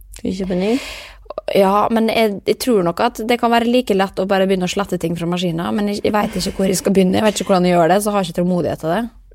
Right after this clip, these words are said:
Speaker 1: Nei, for det var det jeg også skulle, husker jo, min også var jo
Speaker 2: Ja, ja.
Speaker 1: ødelagt, og så ga jeg en til kjæresten min, som, eh,
Speaker 2: Slapp av,
Speaker 1: slettet
Speaker 2: med
Speaker 1: ting.
Speaker 2: hard hånd.
Speaker 1: Og da
Speaker 2: Jo, men jeg har
Speaker 1: fikk
Speaker 2: ikke
Speaker 1: jeg
Speaker 2: lyst til å slette ting heller, fordi at jeg, jeg føler at det er liksom minner der, da. Det er ting som jeg tenker sånn, ja, dette trenger jeg ikke, men det
Speaker 1: Nei,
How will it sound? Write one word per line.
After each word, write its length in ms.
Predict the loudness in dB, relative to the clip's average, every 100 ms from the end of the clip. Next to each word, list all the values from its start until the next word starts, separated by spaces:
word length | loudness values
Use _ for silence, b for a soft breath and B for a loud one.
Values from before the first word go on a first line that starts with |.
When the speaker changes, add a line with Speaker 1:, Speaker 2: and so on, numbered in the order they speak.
| -4 2
Speaker 1:
Nei, 200 | 2 2
for 160 | 0
det 80 | 0
var 120 | 0 2
det 80 | 2
jeg 140 | 2 0
også 300 | 2 0 -6
skulle, 240 | -4 -2 -2
husker 220 | 0 0
jo, 300 | 0 0 -6 -2
min 160 | 0 0
også 160 | 2
var 120 | 4 4
jo 20 |
Speaker 2:
Ja, 60 | 4
ja. 80 |
Speaker 1:
ødelagt, 380 | 4 2 -2 -10 -14 -12 -8
og 120 | -6
så 200 | -4 -4 -2 -4
ga 140 | 0 0 0
jeg 80 |
en 80 | -6 -6
til 140 | -4 -4 -2
kjæresten 400 | -2 -2 -4 -2
min, 140 | -2 -4
som, 300 | -6 -4 -2 -2
eh, 220 | -2 -4 -10 _
Speaker 2:
Slapp 300 | -10 -8 -4
av, 160 | 0 0
Speaker 1:
slettet 240 | 0 0
Speaker 2:
med 80 | 0
Speaker 1:
ting. 80 | 2
Speaker 2:
hard 220 | 2 2
hånd. 220 | -2 -4 -8
Speaker 1:
Og 80 | -6 -2
da 80 | 4
Speaker 2:
Jo, 60 | 4
men 60 |
jeg 60 | 4
har 80 | 2
Speaker 1:
fikk 80 | 4
Speaker 2:
ikke 80 |
Speaker 1:
jeg 60 | 2
Speaker 2:
lyst 140 | 0 -6
til 80 | -4
å 20 |
slette 240 | -4 -4 -2
ting 140 | -2
heller, 240 | 0 -2 -2
fordi 140 | -4
at 140 | -2 -2
jeg, 80 | -2 -4
jeg 80 | -6
føler 380 | -4 0 0 -2
at 60 |
det 60 | -4
er 60 | -4
liksom 240 | -6 -6
minner 320 | -4 -4 -4 -2
der, 160 | 0
da. 60 | 0
Det 80 | 0
er 80 | 0
ting 100 | 0
som 80 | 0
jeg 80 | 0
tenker 160 | 0 -2
sånn, 100 | -2
ja, 80 | -2 -2
dette 180 | -4 -6
trenger 300 | -4 -4 -4
jeg 60 | -6
ikke, 240 | -6 -4
men 160 | -4 -4
det 560 | -6 -18 -20 -10 0
Speaker 1:
Nei, 80 | 2